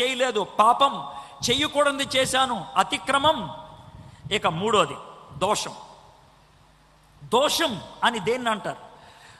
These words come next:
అతిక్రమం అంటే చెప్పాను, చెయ్యకూడనిది చేయటం. పాపం అంటే చెప్పాను,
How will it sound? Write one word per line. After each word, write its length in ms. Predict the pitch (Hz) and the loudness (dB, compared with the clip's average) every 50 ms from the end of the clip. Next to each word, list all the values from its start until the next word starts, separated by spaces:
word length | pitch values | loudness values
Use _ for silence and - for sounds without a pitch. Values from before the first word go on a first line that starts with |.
| - - _ _ _ _ _ - - - - _ _ _ _ - | -20 -20 _ _ _ _ _ -20 -20 -20 -20 _ _ _ _ -4
అతిక్రమం 600 | - - - 339 - - 320 311 311 294 285 285 | -2 -2 -2 -4 -4 -4 -4 -2 -2 -2 -2 -4
అంటే 160 | 277 - - | -4 -4 -6
చెప్పాను, 720 | 294 - 262 240 - 240 208 160 147 - - - - - - | -2 -2 -2 0 2 0 0 0 -2 -8 -14 -12 -6 -4 -2
చెయ్యకూడనిది 640 | 226 240 247 - 220 214 208 208 220 233 - - | -2 -2 -2 -2 0 0 0 0 -2 -2 -2 -2
చేయటం. 260 | 196 175 139 147 127 110 - - - - - - - - - - - | -2 -2 -4 -6 -12 -14 -16 -20 -20 -20 -20 -20 -20 -20 -20 -8 -2
పాపం 380 | 180 190 240 269 262 302 - 294 | 2 4 4 4 4 2 0 0
అంటే 200 | 294 285 - 294 | 0 0 -2 -4
చెప్పాను, 460 | 294 - - - - 247 220 175 147 | -2 -2 -4 0 2 2 2 2 0